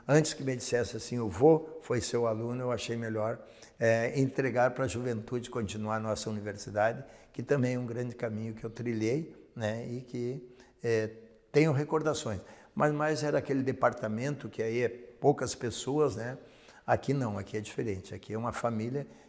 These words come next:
que eu tenho certeza que construí e vou deixar grandes amigos. Sem política, sem nada,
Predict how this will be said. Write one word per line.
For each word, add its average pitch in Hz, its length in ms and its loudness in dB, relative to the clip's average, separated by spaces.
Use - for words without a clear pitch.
que 123 100 0
eu 113 60 0
tenho 117 200 -2
certeza 110 520 -6
que 110 100 -10
construí 127 720 -2
e - 60 -10
vou 117 140 2
deixar 110 360 0
grandes 113 380 -6
amigos. 98 440 -10
Sem 139 320 4
política, 135 680 -4
sem 110 240 -6
nada, 131 420 -4